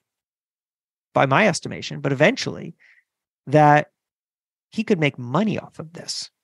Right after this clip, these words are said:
that other musicians were making money off of this. Oh, he changed his tune, to be punny,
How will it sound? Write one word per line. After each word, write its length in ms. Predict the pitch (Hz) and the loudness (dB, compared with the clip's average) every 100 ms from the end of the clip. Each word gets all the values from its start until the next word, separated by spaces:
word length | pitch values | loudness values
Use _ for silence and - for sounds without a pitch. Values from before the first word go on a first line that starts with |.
| _ | _
that 140 | 156 - | -2 2
other 180 | 185 220 | 2 4
musicians 460 | 185 139 135 131 | 4 4 2 0
were 80 | 127 | -2
making 400 | 127 127 120 117 | -2 -2 -4 -6
money 340 | 117 135 196 131 | 0 2 2 -2
off 200 | - - | -8 -14
of 140 | 156 | -14
this. 340 | 156 - - - _ _ _ _ _ | -10 -6 -6 -8 _ _ _ _ _
Oh, 460 | - 190 269 285 277 | 4 4 6 4 2
he 160 | 226 254 | 0 0
changed 480 | - 214 226 220 | 0 0 -2 -4
his 180 | - 226 | -4 -6
tune, 540 | - - 135 117 110 - _ _ - | -4 -4 -4 -6 -10 -14 _ _ -10
to 80 | 127 | -6
be 300 | 120 117 - _ _ - | -6 -8 -14 _ _ -6
punny, 260 | 123 123 | -4 -4